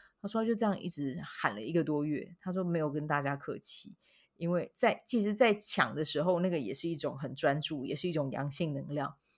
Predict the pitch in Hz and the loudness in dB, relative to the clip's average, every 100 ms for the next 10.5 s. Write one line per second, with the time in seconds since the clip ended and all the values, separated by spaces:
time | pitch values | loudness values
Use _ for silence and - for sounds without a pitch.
0 | - - _ - 185 196 190 - 156 196 | -20 -20 _ 0 2 4 2 2 0 0
1 | 175 - - - 147 160 165 156 151 160 | 0 -2 -4 -2 0 2 2 0 0 2
2 | 165 143 147 156 160 160 147 - _ 175 | 4 2 0 0 2 2 0 -2 _ -2
3 | 175 175 185 180 170 139 135 165 143 139 | 0 2 2 4 4 4 0 -2 -4 -4
4 | 135 139 143 143 160 151 143 139 151 147 | -4 -4 -6 -4 -2 0 0 0 -4 -2
5 | 170 147 139 - 151 127 87 - 147 135 | 0 -2 -4 -4 -4 -4 -6 -4 -2 -2
6 | 143 139 135 135 139 139 135 135 143 - | -2 -4 -2 0 0 2 0 0 -2 -2
7 | - - _ _ _ _ _ _ - - | -6 -6 _ _ _ _ _ _ -8 -6
8 | 151 214 185 - - 196 214 185 156 180 | 4 6 6 0 -4 2 4 6 4 2
9 | 160 160 143 139 131 135 - 175 170 185 | 0 0 -2 -4 -4 -4 4 6 6 4
10 | 147 139 - - | 0 -4 -10 -14